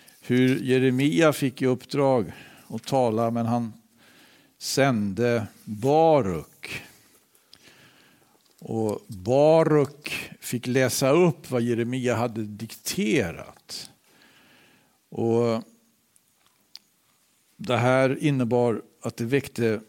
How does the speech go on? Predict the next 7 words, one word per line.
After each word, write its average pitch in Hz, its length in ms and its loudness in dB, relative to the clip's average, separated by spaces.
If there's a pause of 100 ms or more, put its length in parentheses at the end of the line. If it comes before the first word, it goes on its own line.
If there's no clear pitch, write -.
(760)
en 127 140 -2
viss, - 460 -4 (1900)
eh, 104 220 -6 (260)
ja, 127 480 0
de, 123 320 -6
de 123 100 -6
faktiskt - 600 -6